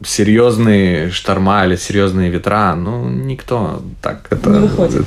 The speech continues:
Speaker 1: это
Speaker 2: Просто не выходит. Ну, то есть,
Speaker 1: некомфортно
Speaker 2: в принципе,
Speaker 1: и
Speaker 2: за сутки ты знаешь прогноз погоды, и ты
Speaker 1: Да.
Speaker 2: рассчитываешь, что
Speaker 1: И
Speaker 2: ты
Speaker 1: достаточно
Speaker 2: будешь делать.
Speaker 1: точный прогноз.
Speaker 2: Потому что,
Speaker 1: Там
Speaker 2: ну да, современная всё-таки метеорология, она работает так, что,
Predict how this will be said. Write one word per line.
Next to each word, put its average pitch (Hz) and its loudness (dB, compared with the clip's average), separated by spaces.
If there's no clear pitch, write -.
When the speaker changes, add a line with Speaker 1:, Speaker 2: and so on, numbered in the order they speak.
Speaker 1:
это 175 2
Speaker 2:
Просто 285 -2
не 196 4
выходит. 196 -2
Ну, 127 -4
то 123 0
есть, 131 2
Speaker 1:
некомфортно 123 2
Speaker 2:
в 90 4
принципе, 92 2
Speaker 1:
и - -2
Speaker 2:
за 190 -2
сутки 269 -4
ты 196 -2
знаешь 190 0
прогноз 175 0
погоды, 196 0
и - 0
ты 165 0
Speaker 1:
Да. 165 0
Speaker 2:
рассчитываешь, 165 -4
что 180 -4
Speaker 1:
И - 0
Speaker 2:
ты 120 -2
Speaker 1:
достаточно 113 0
Speaker 2:
будешь - -4
делать. 95 2
Speaker 1:
точный 73 -6
прогноз. - -2
Speaker 2:
Потому 180 2
что, - -2
Speaker 1:
Там 196 4
Speaker 2:
ну 233 6
да, 180 4
современная 208 4
всё-таки - -4
метеорология, 185 4
она 170 2
работает 170 0
так, 185 -2
что, 156 -2